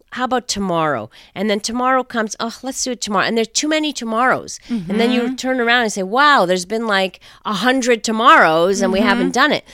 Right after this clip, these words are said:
Speaker 1: So the effort is to actually take the time to be together, take the time to have a date night.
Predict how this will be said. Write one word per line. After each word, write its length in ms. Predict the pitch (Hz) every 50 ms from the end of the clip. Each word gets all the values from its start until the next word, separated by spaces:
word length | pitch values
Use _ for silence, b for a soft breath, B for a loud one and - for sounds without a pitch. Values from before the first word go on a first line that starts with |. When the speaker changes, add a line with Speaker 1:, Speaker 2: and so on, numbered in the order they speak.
| B B B B
Speaker 1:
So 160 | B - 220
the 160 | 214 240 - -
effort 320 | - 330 - - 311 285 254
is 180 | 247 - -
to 180 | - - 214 - - -
actually 500 | 208 226 - - - 254 240 233 214 196
take 400 | - - - 277 320 320 - -
the 100 | 262 254
time 600 | - - - 214 202 196 190 190 185 185 190 - B B B B B B
to 100 | - 190 175
be 260 | 139 123 196 220 240
together, 380 | 220 226 170 175 160 147 139 139
take 320 | - - 247 311 330 -
the 80 | - 302
time 320 | - - 233 220 202 202
to 400 | - - - 190 185 170 165 151 b b b b b b - - -
have 160 | 196 196 190
a 60 | 202
date 360 | 170 135 180 190 190 - -
night. 380 | - 185 175 170 160 151 139